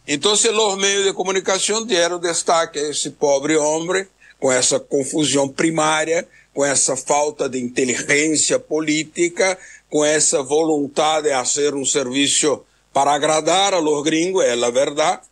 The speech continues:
Entonces nosotros, bueno, tú estás en la Amazonía, y en la Amazonía hay un tratado de cooperación de la cuenca amazónica, y es un senador de la Amapá.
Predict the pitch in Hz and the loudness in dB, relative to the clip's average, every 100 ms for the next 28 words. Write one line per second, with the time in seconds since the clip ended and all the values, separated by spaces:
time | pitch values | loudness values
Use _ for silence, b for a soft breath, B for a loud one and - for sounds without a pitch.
0 | _ _ - 127 123 147 156 175 165 165 | _ _ -14 -12 -4 -2 0 0 0 0
1 | 170 170 175 156 - _ - 165 120 113 | 0 0 -2 -2 -6 _ -2 -2 -2 -6
2 | 147 135 - 151 139 147 131 127 127 123 | -4 -2 0 0 0 -2 -2 -2 -2 -2
3 | 131 220 180 104 _ - 135 156 180 175 | 0 0 0 -4 _ -8 -2 0 0 -2
4 | 165 156 180 214 185 170 165 160 160 143 | -2 -2 0 0 0 0 -4 -6 -2 -2
5 | 127 - 170 208 208 202 175 151 - 147 | -2 0 2 2 0 -2 -4 -4 -2 -4
6 | 139 127 113 - 175 190 208 170 147 135 | -2 -2 -2 0 0 0 0 0 0 -2
7 | - 151 170 190 190 147 110 - 220 190 | -4 -2 -2 -2 -4 -2 -2 0 2 0
8 | 95 - _ b _ _ _ _ _ _ | -6 -12 _ b _ _ _ _ _ _
9 | - 104 127 139 147 123 117 156 160 131 | -4 0 0 0 0 0 0 0 0 -2
10 | 104 87 - 131 110 | -2 -6 -2 -4 -4